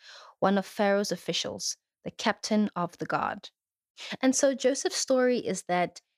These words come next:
he was favored by his father, Jacob, or Israel, because he had him in his very old age.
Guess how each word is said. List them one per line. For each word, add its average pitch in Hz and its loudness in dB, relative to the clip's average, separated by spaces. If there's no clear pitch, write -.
he 254 4
was 247 4
favored 254 2
by 196 2
his 196 -8
father, 196 0
Jacob, - -4
or - -6
Israel, - -2
because 233 2
he 247 0
had 247 0
him 262 2
in 240 2
his 220 -2
very 202 0
old 208 -2
age. - -2